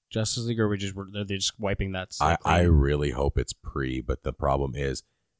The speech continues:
Speaker 2: they'd have to find a Joker
Speaker 1: Yeah,
Speaker 2: to
Speaker 1: get,
Speaker 2: do it.
Speaker 1: get Jared Leto out of there.
Speaker 2: Get him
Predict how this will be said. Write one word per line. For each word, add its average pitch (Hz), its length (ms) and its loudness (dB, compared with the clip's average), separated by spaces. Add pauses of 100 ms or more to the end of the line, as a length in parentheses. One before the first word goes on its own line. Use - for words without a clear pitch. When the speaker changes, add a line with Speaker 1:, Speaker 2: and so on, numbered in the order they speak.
(180)
Speaker 2:
they'd 69 160 -2
have 67 240 -2
to - 80 -4
find 67 340 -4
a 64 80 -6
Joker 62 640 -6 (1080)
Speaker 1:
Yeah, - 120 -6
Speaker 2:
to - 120 -16
Speaker 1:
get, - 100 -16
Speaker 2:
do 62 180 -2
it. 55 140 -10 (100)
Speaker 1:
get - 160 -10
Jared 53 240 -16
Leto 71 180 -20
out 71 140 -20
of 76 80 -18
there. - 220 -14 (480)
Speaker 2:
Get - 160 -10
him - 60 -16